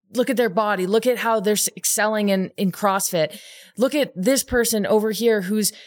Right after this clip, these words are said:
just got this promotion, who makes all this money. Look at the house they just bought. And so in your face, you're seeing all of these people who have everything. But if you actually look,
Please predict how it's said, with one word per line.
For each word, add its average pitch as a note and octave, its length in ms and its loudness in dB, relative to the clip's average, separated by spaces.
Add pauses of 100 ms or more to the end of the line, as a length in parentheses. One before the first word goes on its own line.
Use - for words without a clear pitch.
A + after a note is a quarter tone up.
(100)
just C4 180 0
got C4 180 2
this A#3 120 -2
promotion, A3+ 560 0
who G#3 100 4
makes A#3+ 240 4
all B3 80 4
this A3+ 140 2
money. A3 220 2
Look A3+ 160 2
at B3 100 -2
the A3+ 80 0
house A#3 240 0
they G#3 160 0
just F#3+ 220 -4
bought. E3 280 -2 (320)
And A#3 140 0
so - 260 -2
in C#4 140 4
your D4 160 2
face, C4 560 0
you're A3+ 60 2
seeing - 340 -2
all A#3 220 2
of C4 80 0
these C4 160 0
people A3+ 240 0
who F#3 160 -4
have E3 360 -4
everything. F3 540 -4 (540)
But C4 100 2
if A#3 100 -4
you B3+ 200 0
actually C#4 480 0
look, G3+ 500 0